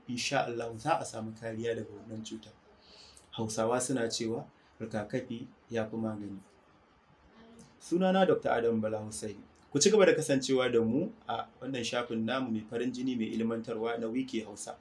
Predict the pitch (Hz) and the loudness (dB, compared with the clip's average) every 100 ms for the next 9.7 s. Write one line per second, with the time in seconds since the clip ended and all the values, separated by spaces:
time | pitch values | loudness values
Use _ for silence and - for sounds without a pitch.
0 | - - - _ - 170 - 170 139 120 | -18 -20 -20 _ 6 8 8 4 4 2
1 | 110 131 113 107 - - - - - - | 4 4 6 2 -4 -18 -20 -4 2 2
2 | 110 139 143 120 107 110 113 113 110 110 | 2 0 0 0 0 2 0 0 -4 -6
3 | 110 110 - - _ _ _ - 110 101 | -8 -12 -18 -20 _ _ _ 0 0 0
4 | - 110 113 113 117 160 131 117 113 117 | -4 -4 -2 0 0 0 0 -2 0 -2
5 | 135 113 107 110 120 113 - - - 131 | 0 0 0 -2 -4 -4 -6 -8 -4 -2
6 | 127 117 117 117 131 131 113 110 - 113 | 0 -2 -2 -4 -4 -6 -8 -8 -6 -4
7 | 110 107 107 107 101 - - - - _ | -4 -8 -10 -10 -12 -16 -20 -20 -20 _
8 | _ - _ - 165 185 175 180 180 135 | _ -20 _ 4 6 6 8 8 8 4
9 | 117 117 131 117 110 107 - | 4 4 2 0 0 -8 -12